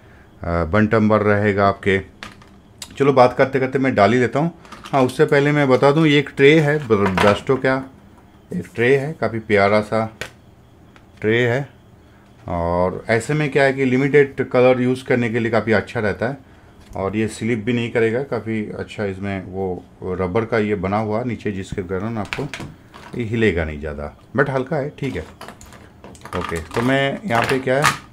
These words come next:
कुछ colors जो है डाल लेता हूँ यहाँ पे। हम्म,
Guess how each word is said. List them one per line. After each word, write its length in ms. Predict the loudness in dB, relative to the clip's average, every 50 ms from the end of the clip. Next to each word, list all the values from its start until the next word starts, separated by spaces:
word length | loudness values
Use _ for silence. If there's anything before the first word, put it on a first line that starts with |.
| -18 -18 -16 -16 -18 -18 -16 -16 -16 -16 -16 -18 -20 -20 -20 -20 -16
कुछ 240 | -12 -12 -10 -10 -12 -12 -6
colors 400 | -2 0 0 2 0 0 -2 -2
जो 100 | 0 0
है 160 | 0 0 -2 -2 0
डाल 220 | 0 2 2 2 0
लेता 220 | -2 -4 -4 -4 -6
हूँ 100 | -4 -4
यहाँ 160 | -4 -6 -6 -8 -8
पे। 80 | -10 -10 -10 -12 -18 -20 -20 -20 -20 -20 _ _ -20 -20 -20 -20 -20 -20 -20 -20 _ -20 -20 -20 -20 -20 -20 -20 -20 -20 -20 -20 -20 -18 -12
हम्म, 600 | -10 -8 -6 -6 -6 -4 -4 -4 -4 -4 -6 -6